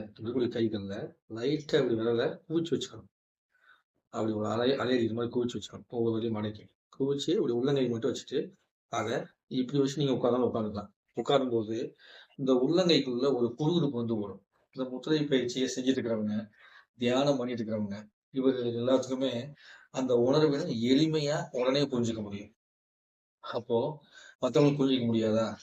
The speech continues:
எல்லோருக்குள்ளயும் இதே தன்மை இருக்குது, எல்லாரும் புரிஞ்சுக்கலாம். அப்படி வைக்கும்போது அந்த குறுகுறுப்பு தன்மை இருக்கு பாத்தீங்களா, அது உங்களுக்குள்ள ஒரு அபரிதமான ஆற்றலை கொடுக்கக்கூடிய வேலையை செய்ய தொடங்கும்.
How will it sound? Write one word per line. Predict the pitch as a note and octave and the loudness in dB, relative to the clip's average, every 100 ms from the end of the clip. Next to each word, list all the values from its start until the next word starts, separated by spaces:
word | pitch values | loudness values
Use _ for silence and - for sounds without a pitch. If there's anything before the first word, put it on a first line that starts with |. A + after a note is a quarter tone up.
| _ | _
எல்லோருக்குள்ளயும் | A#2 A#2 C#3 D3 C#3 C#3 D3+ | -6 -2 0 0 0 0 4
இதே | C3+ | 2
தன்மை | C3 A#2+ | 2 -2
இருக்குது, | G#2+ G#2+ B2 D#3 | -2 -4 -8 -8
எல்லாரும் | A#2+ B2+ C3+ A#2+ | -2 4 4 2
புரிஞ்சுக்கலாம். | A2 G#2+ A2+ A2+ - | -6 -8 -10 -16 -12
அப்படி | A#2+ B2 | -6 -4
வைக்கும்போது | A#2+ D#3 C#3 B2+ A2 A#2+ - _ _ _ - | -4 -2 0 -2 -2 -8 -10 _ _ _ -12
அந்த | A#2+ A#2 | -6 -4
குறுகுறுப்பு | - E3+ D#3+ C#3 C3 | -2 0 2 2 0
தன்மை | B2+ C3+ | -2 -2
இருக்கு | A#2+ A2 | -2 -4
பாத்தீங்களா, | G#2+ G#2+ G#2+ G#2+ - | -6 -4 -4 -6 -10
அது | A#2 A2+ | -10 -4
உங்களுக்குள்ள | A#2 A#2 G#2+ C3 C3+ A2+ A#2+ - _ _ _ - | -2 -2 -4 -2 -2 -2 -4 -10 _ _ _ -4
ஒரு | A#2+ | -2
அபரிதமான | A2 B2+ C#3 C3+ C3+ C#3 | 2 4 4 4 0 0
ஆற்றலை | A2+ C3 C#3 C#3 | 0 -2 2 2
கொடுக்கக்கூடிய | B2+ A#2 A2+ G#2+ | 2 -2 -4 -6
வேலையை | G#2+ A2+ A#2 D3+ - _ | -4 -4 -4 -6 -10 _
செய்ய | - B2 A2+ | -6 -2 -2
தொடங்கும். | - G2+ G2 | -2 -8 -10